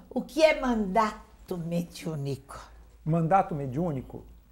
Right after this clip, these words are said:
Speaker 2: é uma situação que antes a gente precisa explicar o que é mediunidade, né? Mediunidade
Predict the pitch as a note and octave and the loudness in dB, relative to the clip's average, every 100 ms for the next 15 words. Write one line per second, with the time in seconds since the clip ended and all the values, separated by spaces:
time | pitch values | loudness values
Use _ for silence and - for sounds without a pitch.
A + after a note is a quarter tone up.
0 | - - - _ - D3+ E3+ - F3 C#3 | -20 -20 -20 _ -10 -4 -4 -4 -4 -4
1 | F3+ F3 E3 A3+ A#3+ F3+ A3+ - E3+ A3 | -4 -2 -2 0 -2 -2 -4 -6 -6 -6
2 | - A#3 G#3+ A3 C#4+ D#4+ C4 E4+ F4 F3 | -4 -4 -2 0 0 0 -4 -2 2 4
3 | C3+ C3 F3+ G#3+ - - _ - - - | 4 0 -4 -4 -10 -20 _ -20 -20 -4
4 | F#3 F3+ G#3+ G#3 D#3+ F3+ A3 B3 C#4 E4+ | 0 2 2 0 4 4 4 -2 -2 -4
5 | E4 | -6